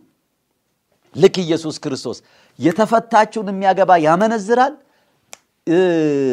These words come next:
እንደገና ደግሞ ሌላውም ሁለቱም ያመነዝራሉ። እሷም ታመነዝራለች። ልክ እንደዚህ።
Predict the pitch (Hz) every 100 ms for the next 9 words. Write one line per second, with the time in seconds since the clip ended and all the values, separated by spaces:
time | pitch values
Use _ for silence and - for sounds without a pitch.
0 | 123 117 110 107 101 _ _ 156 180 185
1 | 160 160 151 151 190 226 - _ - 180
2 | 156 147 113 254 262 214 165 147 131 107
3 | 98 87 78 78 _ _ _ - 185 143
4 | 131 101 95 85 87 - _ _ _ _
5 | _ _ _ _ _ _ _ _ - 135
6 | - - 131 113